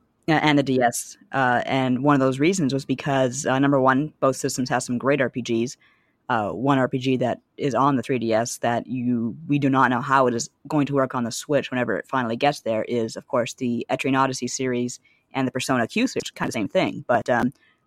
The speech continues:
Speaker 2: those are both excellent series that worked so well with the touchscreen because it was all about mapping. And then, of course, when you were tired of playing, you wanted to just do something else for a while, you just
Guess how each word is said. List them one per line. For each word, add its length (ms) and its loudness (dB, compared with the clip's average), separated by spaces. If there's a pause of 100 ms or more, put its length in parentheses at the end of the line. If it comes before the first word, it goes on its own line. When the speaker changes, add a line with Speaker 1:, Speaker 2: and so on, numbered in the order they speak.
Speaker 2:
those 160 2
are 100 6
both 140 2
excellent 240 0
series 380 2
that 260 2 (160)
worked 340 0
so 240 2
well 300 4
with 100 -2
the 60 -4
touchscreen 540 -2
because 200 -8
it 60 -6
was 100 -4
all 140 2
about 340 0
mapping. 600 0 (580)
And 160 2
then, 160 4
of 80 -2
course, 320 2
when 100 0
you 120 2
were 160 0
tired 340 2
of 80 -8
playing, 320 2
you 80 4
wanted 220 2
to 60 -2
just 280 -4 (140)
do 120 0
something 280 -2
else 140 -2
for 80 -4
a 40 2
while, 180 2
you 140 0
just 300 -2